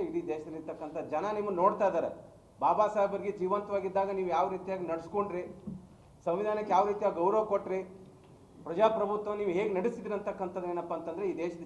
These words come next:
ಜನ ನೋಡಿದ್ದಾರೆ. ಏನಂತ ಯಾಕೆಂದ್ರೆ ಹೀಗಾಗಿ ಈ ವಿಷಯ ಇಟ್ಕೊಂಡು ಏನಪ್ಪ ಅಂತಂದ್ರೆ ಕಾಂಗ್ರೆಸ್ಗೆ ಅಂಬೇಡ್ಕರ್ ಬಗ್ಗೆ ಹೇಳಲಿಕ್ಕೆ ಇರ್ತಕ್ಕಂಥ ವಿಷಯಗಳೇ ಕಾಂಗ್ರೆಸ್ಗೆ ಇಲ್ಲ. ಹೀಗಾಗಿ ಅಂಬೇಡ್ಕರ್ಗೆ ಏನಪ್ಪ ಅಂತಂದ್ರೆ ಸಂವಿಧಾನಕ್ಕೆ ಬಿ ಜೆ ಪಿ ಅಪಮಾನ ಮಾಡಿದಾರೆ ಅಂತಕ್ಕಂಥ ಸುಳ್ಳು ಅಪಪ್ರಚಾರ ಮಾಡಿ ಇವತ್ತು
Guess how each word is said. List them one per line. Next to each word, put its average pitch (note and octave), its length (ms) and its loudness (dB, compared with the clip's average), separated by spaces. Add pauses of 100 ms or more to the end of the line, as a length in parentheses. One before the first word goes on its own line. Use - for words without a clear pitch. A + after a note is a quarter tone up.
ಜನ D#3+ 80 -2 (140)
ನೋಡಿದ್ದಾರೆ. D3+ 380 0
ಏನಂತ C3 260 -6
ಯಾಕೆಂದ್ರೆ A2+ 280 -12 (280)
ಹೀಗಾಗಿ G#3+ 360 0 (520)
ಈ G3+ 40 -4 (100)
ವಿಷಯ A3 260 0
ಇಟ್ಕೊಂಡು G3+ 260 -2
ಏನಪ್ಪ G3 220 -2
ಅಂತಂದ್ರೆ G3 260 -2 (100)
ಕಾಂಗ್ರೆಸ್ಗೆ F#3+ 440 0
ಅಂಬೇಡ್ಕರ್ G3+ 440 -2
ಬಗ್ಗೆ F#3+ 220 -2
ಹೇಳಲಿಕ್ಕೆ F#3+ 260 -2
ಇರ್ತಕ್ಕಂಥ F#3+ 340 -4 (120)
ವಿಷಯಗಳೇ A3+ 400 0
ಕಾಂಗ್ರೆಸ್ಗೆ G3 400 -2
ಇಲ್ಲ. F3 100 2 (420)
ಹೀಗಾಗಿ G#3+ 400 0 (480)
ಅಂಬೇಡ್ಕರ್ಗೆ A3 600 0
ಏನಪ್ಪ G#3 240 -2
ಅಂತಂದ್ರೆ G3+ 340 -2
ಸಂವಿಧಾನಕ್ಕೆ G3+ 560 0 (420)
ಬಿ F3 160 2
ಜೆ A3+ 140 4
ಪಿ A3+ 140 0
ಅಪಮಾನ G#3 300 0 (100)
ಮಾಡಿದಾರೆ G#3 280 -2
ಅಂತಕ್ಕಂಥ G3+ 360 -4 (160)
ಸುಳ್ಳು A3 240 0
ಅಪಪ್ರಚಾರ G3+ 460 0 (120)
ಮಾಡಿ G3 220 0 (340)
ಇವತ್ತು E3+ 180 -6